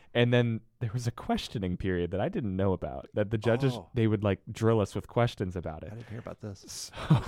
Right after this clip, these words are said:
Speaker 1: <laughs> so I don't even remember what he said. One of the judges was like, he said this really, like, technical term that I didn't know. So he said, he said, "So what if the issue is with one of the R T X twenty-four ninety ports?" That's
Speaker 2: <laughs>
Speaker 1: not, like, that's not, for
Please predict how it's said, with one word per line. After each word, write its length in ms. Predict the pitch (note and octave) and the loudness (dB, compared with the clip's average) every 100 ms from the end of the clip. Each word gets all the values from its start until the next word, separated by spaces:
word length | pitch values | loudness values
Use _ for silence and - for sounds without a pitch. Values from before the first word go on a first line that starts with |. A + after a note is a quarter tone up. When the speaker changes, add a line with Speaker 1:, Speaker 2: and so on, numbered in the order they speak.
| - | -2
Speaker 1:
<laughs> 140 | - A#2 - - - - | -4 -6 -8 -20 -20 -18
so 420 | - F3 D3+ D3 _ _ _ | -2 2 2 0 _ _ _
I 100 | - | -4
don't 160 | G#3 A3+ | -2 -2
even 180 | B2 | 0
remember 360 | A2 G#2 G2 F#2+ | 0 0 0 -2
what 100 | E2 | -4
he 60 | F#2+ | -6
said. 360 | - A2+ F2+ | -6 -6 -4
One 140 | G#2+ D3+ | -4 -2
of 60 | |
the 80 | D#3 | -2
judges 400 | A2+ A2 G2 - | -2 -2 -4 -10
was 160 | F#2 F#2+ | -12 -10
like, 260 | D#2+ - - _ _ _ | -10 -12 -20 _ _ _
he 120 | - | -10
said 240 | C#3 D3+ C3 | -4 -4 -4
this 120 | A2 | -6
really, 440 | F2 F#2+ G2 G#2+ | -8 -4 -4 -2
like, 180 | G2 E2 _ | -4 -6 _
technical 560 | - G2+ - F#2+ - F2+ | -14 -12 -10 -10 -8 -12
term 360 | - F#2+ E2 | -10 -10 -8
that 80 | E2 | -6
I 100 | E2 | -6
didn't 320 | F#2 F#2+ F2 | -6 -6 -8
know. 240 | F2 D2 - | -10 -14 -14
So 160 | - A2+ | -10 -8
he 160 | C#3+ | -6
said, 320 | D3 - G#2 G2+ - - - - | -6 -4 -4 -6 -18 -20 -20 -6
he 140 | - | -4
said, 180 | D3 B2 | 0 0
"So 160 | - C3 | 0 0
what 180 | F#3 | 2
if 120 | D#4+ - | 2 0
the 180 | A2 | -2
issue 380 | B2+ - A#2 G#2 G#2+ | -2 0 0 -2 -4
is 160 | G2+ | -8
with 300 | G#2 G#2 - | -4 -4 -4
one 220 | G#2 G#2 | -6 -4
of 80 | G2+ | -4
the 240 | F#2+ F2+ - | -4 -6 -6
R 120 | A2+ C3 | -6 -6
T 280 | - A#2 | -4 -2
X 180 | G#2+ - | -2 -6
twenty-four 420 | - A2+ G#2+ G#2 F#2+ | -4 -2 0 -2 -2
ninety 340 | F#2 F2+ F2+ | -2 -4 -6
ports?" 420 | - - D#2 A#2+ - | -8 -8 -2 -2 6
That's 280 | C3+ - | 6 8
Speaker 2:
<laughs> 100 | F3+ | 6
Speaker 1:
not, 200 | F3 D3+ | 6 6
like, 260 | B2 A#2 A2 | 4 2 4
that's 240 | A#2+ B2+ | 4 4
not, 240 | C#3 A#2 - - A2+ | 4 4 2 -6 -12
for 240 | - A#2+ | -6 -4